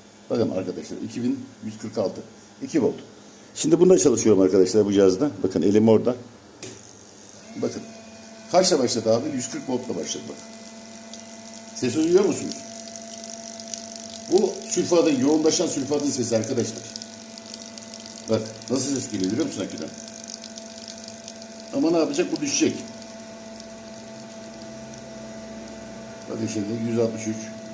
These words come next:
Bak düşmeye başladı. Niye? Sülfatı kırdı çünkü. Anlatabiliyor muyum arkadaşlar? Bak sonuçlarını paylaşacağım akülerden aldığım değerleri.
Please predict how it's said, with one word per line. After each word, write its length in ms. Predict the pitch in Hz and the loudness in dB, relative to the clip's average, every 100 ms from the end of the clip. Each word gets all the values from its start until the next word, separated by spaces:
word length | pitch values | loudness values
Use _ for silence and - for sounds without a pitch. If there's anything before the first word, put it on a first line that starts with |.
| - - - - - - - | -12 -12 -12 -14 -14 -12 -8
Bak 80 | 107 - | -8 -4
düşmeye 320 | 139 151 135 | -2 2 4
başladı. 280 | 101 - - - - - 135 | 4 2 -4 -8 -12 -6 2
Niye? 140 | 143 | 2
Sülfatı 460 | 143 123 131 131 - | 2 -2 0 -2 -2
kırdı 180 | 113 110 | -2 -2
çünkü. 220 | 87 - - - - - - - - - - - - - | -4 -8 -12 -14 -14 -14 -14 -14 -14 -14 -14 -14 -12 -2
Anlatabiliyor 440 | 127 147 160 165 | 0 2 4 4
muyum 140 | 123 98 | 4 2
arkadaşlar? 420 | 92 90 - 76 - - - - - - - - | -2 -4 -4 -10 -10 -16 -16 -16 -16 -16 -16 -12
Bak 80 | 131 | -4
sonuçlarını 560 | 175 165 180 170 170 | 0 2 6 6 6
paylaşacağım 420 | 170 156 151 165 143 | 4 4 4 4 2
akülerden 320 | 139 131 123 | 2 2 2
aldığım 300 | 123 120 117 | 2 2 4
değerleri. 360 | 113 113 123 | 4 4 0